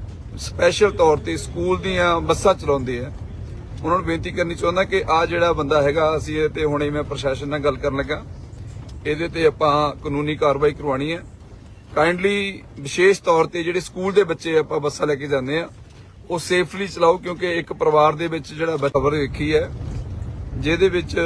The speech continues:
ਬੱਚੇ ਜਿਹੜੇ ਆ, ਉਹ ਬੜੇ ਡਰੇ ਹੋਏ ਆ, ਸਹਿਮੇ ਹੋਏ ਆ, ਬੱਸ ਦੇ ਵਿੱਚ ਬੈਠੇ ਆ। ਔਰ ਜਿਹੜਾ ਲੇਡੀ ਸਟਾਫ ਹੈ, ਉਹ ਬੱਸ ਡਰਾਈਵਰ ਨੂੰ ਵਾਰ-ਵਾਰ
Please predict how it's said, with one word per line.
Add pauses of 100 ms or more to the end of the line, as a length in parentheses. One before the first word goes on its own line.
(680)
ਬੱਚੇ
ਜਿਹੜੇ
ਆ, (720)
ਉਹ
ਬੜੇ
ਡਰੇ
ਹੋਏ
ਆ,
ਸਹਿਮੇ
ਹੋਏ
ਆ,
ਬੱਸ
ਦੇ
ਵਿੱਚ
ਬੈਠੇ
ਆ। (1400)
ਔਰ (640)
ਜਿਹੜਾ
ਲੇਡੀ
ਸਟਾਫ
ਹੈ, (920)
ਉਹ
ਬੱਸ
ਡਰਾਈਵਰ
ਨੂੰ
ਵਾਰ-ਵਾਰ